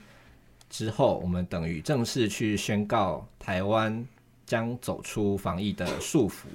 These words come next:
回归三年前的正常生活。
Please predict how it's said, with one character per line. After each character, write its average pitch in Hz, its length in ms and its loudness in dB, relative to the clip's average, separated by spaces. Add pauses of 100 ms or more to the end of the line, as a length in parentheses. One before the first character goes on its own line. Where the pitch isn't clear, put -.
(320)
回 104 140 0
归 120 260 2
三 131 220 0
年 98 180 2
前 90 200 -4
的 90 100 -2
正 95 220 2
常 - 200 -8
生 120 240 -2
活。 - 320 -6